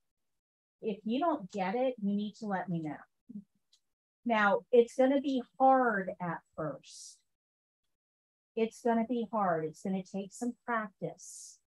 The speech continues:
You can master this, I have no doubt. And I'm gonna give you a ton of tips right now to help increase your odds of success. But the one thing I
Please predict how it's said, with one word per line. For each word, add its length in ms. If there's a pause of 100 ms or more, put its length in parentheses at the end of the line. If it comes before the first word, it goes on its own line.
(880)
You 140 (160)
can 480 (120)
master 520
this, 280
I 80
have 120
no 540
doubt. 340 (200)
And 100
I'm 100
gonna 160
give 100
you 140
a 100 (140)
ton 180
of 80 (120)
tips 420
right 240
now 360 (420)
to 140 (120)
help 300
increase 580
your 240
odds 420
of 200
success. 880 (460)
But 120
the 80
one 240
thing 160
I 140